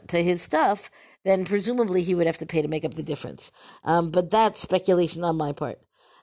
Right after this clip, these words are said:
Um, and the Gemara is gonna go on and discuss exactly, you know,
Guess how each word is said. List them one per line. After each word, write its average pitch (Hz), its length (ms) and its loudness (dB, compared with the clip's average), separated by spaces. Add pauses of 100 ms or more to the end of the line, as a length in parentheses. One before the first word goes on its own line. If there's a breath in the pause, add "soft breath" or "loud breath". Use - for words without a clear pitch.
Um, 180 580 4
and 226 180 -2
the 254 60 4
Gemara 285 200 0
is 262 140 0
gonna 277 160 0
go 285 160 4
on 285 220 2
and 185 160 -2
discuss 220 380 0
exactly, 190 640 2 (300 soft breath)
you 196 100 -6
know, 165 320 0